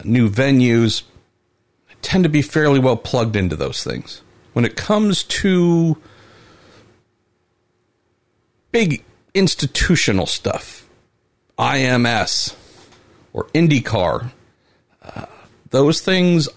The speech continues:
often are a little bit outside my radar. So for my pal and colleague Robin Miller,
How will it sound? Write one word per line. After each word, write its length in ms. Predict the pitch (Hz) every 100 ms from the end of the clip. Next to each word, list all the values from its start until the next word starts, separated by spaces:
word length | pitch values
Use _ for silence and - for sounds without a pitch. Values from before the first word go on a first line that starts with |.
| _ _ _ -
often 460 | 151 147 - 160 147
are 80 | 127
a 120 | 127
little 220 | 156 156
bit 180 | 139 - _
outside 480 | 135 127 - 120 95
my 80 | 90
radar. 420 | 76 69 - - - _ _ _ _ _ _
So 440 | - 120 110 107
for 360 | 104 - 120 113
my 200 | 113 107
pal 440 | 101 - 135 127
and 140 | 117 104
colleague 400 | - 127 123 98
Robin 460 | 107 104 95 95
Miller, 440 | 160 240 117 120